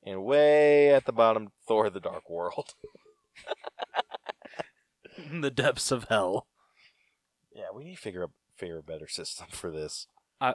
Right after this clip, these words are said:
Speaker 2: yeah, I agree.
Speaker 1: So if you guys know, h-, or you guys can kind of imagine how this systems works, if you guys know a system that you think would work for this list or this new showdown style that we got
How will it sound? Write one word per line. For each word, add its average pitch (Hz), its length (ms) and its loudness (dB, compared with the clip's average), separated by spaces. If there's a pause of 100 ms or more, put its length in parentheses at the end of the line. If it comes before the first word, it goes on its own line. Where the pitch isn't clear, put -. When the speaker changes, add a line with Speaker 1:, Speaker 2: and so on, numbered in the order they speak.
Speaker 2:
yeah, 98 280 -8
I 95 80 -10
agree. 87 480 -16 (380)
Speaker 1:
So 147 240 2
if 151 380 -2
you 165 240 -12
guys 147 560 2 (180)
know, 123 600 -2 (680)
h-, - 180 -14
or 131 160 0
you 135 160 -14
guys 143 220 -4
can 110 260 -14 (220)
kind 110 160 -8
of 90 80 -12
imagine 87 520 -8
how 85 140 -8
this 80 320 -16
systems - 640 -18 (160)
works, 90 480 -16 (320)
if 110 160 -12
you 147 100 -10
guys 139 260 0
know 120 240 0
a 113 60 -4
system 95 540 -12
that 92 160 -6
you 98 160 -14
think 90 320 -20
would 90 120 -14
work 87 300 -10
for 87 380 -14 (680)
this 98 240 -10
list 92 640 -8
or 104 180 -6
this 87 200 -12
new 101 160 -12
showdown 101 480 -6
style 113 320 -4
that 110 120 -4
we 110 80 -12
got 117 300 -6